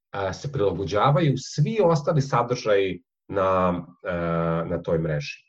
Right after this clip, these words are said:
Setite se Facebooka. A, koliko prijatelja vi imate, a koliko objava vidite zapravo tih prijatelja? Ko su ti ljudi koji vam se pojavljuju u takozvanom news feedu? To su ljudi koji mahom,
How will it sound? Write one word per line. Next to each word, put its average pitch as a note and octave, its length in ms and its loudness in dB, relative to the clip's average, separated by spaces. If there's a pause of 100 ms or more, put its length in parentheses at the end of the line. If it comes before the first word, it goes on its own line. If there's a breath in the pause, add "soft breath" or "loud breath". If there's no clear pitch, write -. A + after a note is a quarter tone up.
(120)
Setite D3+ 400 0
se D3+ 140 0
Facebooka. G2+ 600 -4 (560 soft breath)
A, F#2+ 320 -6
koliko C#3 540 4
prijatelja D#3 480 4
vi C3 340 2
imate, B3+ 540 0 (680)
a - 100 -4 (220)
koliko A2+ 840 2
objava E3 380 6
vidite B2+ 340 0
zapravo F#2 420 -4
tih E2+ 180 -16
prijatelja? D#2+ 440 -8
Ko C4 200 6
su C4 180 -2
ti C4 80 -2
ljudi D#3+ 420 2
koji G#2 160 0
vam F#2+ 140 -2
se - 180 -12
pojavljuju F2 600 -2 (320)
u - 80 -8
takozvanom G2 640 0
news F#2 220 -2 (160)
feedu? D2 380 -6 (1200)
To A#3+ 120 8
su G#3 160 4
ljudi A2+ 520 2
koji G#2+ 200 -2
mahom, C#3 760 -2